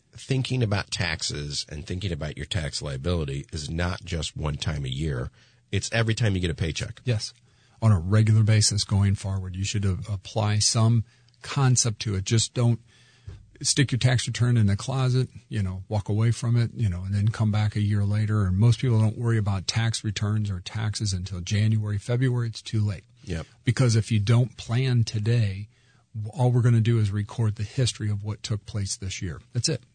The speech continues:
Speaker 2: And there's
Speaker 1: It,
Speaker 2: really
Speaker 1: you can't retroactively
Speaker 2: Yeah, there's
Speaker 1: go back.
Speaker 2: There's not much you can retro to go back to that. I mean, a couple items, but that's really about it.
Speaker 1: Maybe if I'm really good about saving and everything, and, you know, "Hey, Jeff, I had an extra twenty grand,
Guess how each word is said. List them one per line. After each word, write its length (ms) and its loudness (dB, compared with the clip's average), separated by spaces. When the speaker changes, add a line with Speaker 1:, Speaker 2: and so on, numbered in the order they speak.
Speaker 2:
And 120 4
there's 200 6
Speaker 1:
It, 160 -2
Speaker 2:
really 280 2
Speaker 1:
you 160 2
can't 300 -8
retroactively 880 0
Speaker 2:
Yeah, 60 -2
there's 180 4
Speaker 1:
go 60 0
back. 520 -4
Speaker 2:
There's 200 4
not 260 4
much 300 2
you 140 0
can 240 0
retro 580 -4
to 120 2
go 160 4
back 440 0
to 120 -6
that. 360 -10
I 60 -4
mean, 300 -2
a 80 -2
couple 320 -4
items, 440 -6
but 120 -10
that's 260 -6
really 180 -10
about 260 -12
it. 220 -6
Speaker 1:
Maybe 260 -2
if 120 -2
I'm 160 2
really 240 0
good 460 -2
about 340 -4
saving 540 -2
and 120 -2
everything, 460 0
and, 220 -6
you 120 -6
know, 140 -2
"Hey, 200 -4
Jeff, 300 -8
I 60 -4
had 140 -8
an 120 -2
extra 320 -4
twenty 380 -6
grand, 540 -4